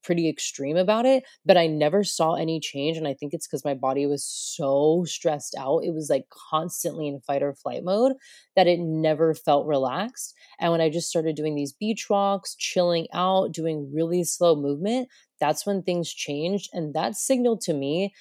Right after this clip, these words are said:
that that was my stress level going down. So the cortis-, cortisol, which is the stress hormone, I don't think was spiking as much because I wasn't doing all these extreme things. I think before, when I was doing all the extreme stuff, my body was like,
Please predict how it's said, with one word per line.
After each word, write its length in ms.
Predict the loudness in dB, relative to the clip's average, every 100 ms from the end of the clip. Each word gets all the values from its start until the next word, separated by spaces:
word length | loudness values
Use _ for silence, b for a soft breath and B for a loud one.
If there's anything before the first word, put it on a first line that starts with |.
| b
that 160 | 2 4
that 140 | 4
was 140 | 4 4
my 120 | -2
stress 440 | -4 0 0 2 0
level 240 | 2 2
going 340 | 2 0 -2
down. 460 | -4 -4 -4 -4 -4 b b
So 180 | 0 2
the 100 | 2
cortis-, 500 | -2 0 2 2 0 _ _ _ _
cortisol, 440 | 0 2 6 6 4
which 160 | 2
is 140 | 0 0
the 100 | -2
stress 340 | 0 -2 -2
hormone, 500 | -4 -2 0 -2 -4 b b 2
I 100 | 4
don't 260 | 4 2
think 200 | -4 2
was 200 | 2 2
spiking 500 | -2 2 2 2 0
as 160 | 0 0
much 280 | -2 -4 -6 _ -4
because 320 | -4 -2 2
I 120 | 2 2
wasn't 340 | -2 -2 -6
doing 220 | -4 -4
all 140 | -2 -2
these 180 | -2 -6
extreme 480 | -8 -8 -6 -6 -2
things. 460 | -2 -2 -10 -16 B B B
I 80 | -4
think 260 | -2 -2 -4
before, 480 | -6 4 6 8
when 120 | 6 2
I 100 | 2
was 180 | 0
doing 220 | -2 -2 0
all 100 | 0
the 160 | -2
extreme 420 | -2 -6 -4 -6
stuff, 340 | -6 -2 -2 2
my 80 | 0
body 280 | 2 0 2
was 200 | 0 0
like, 300 | 0 0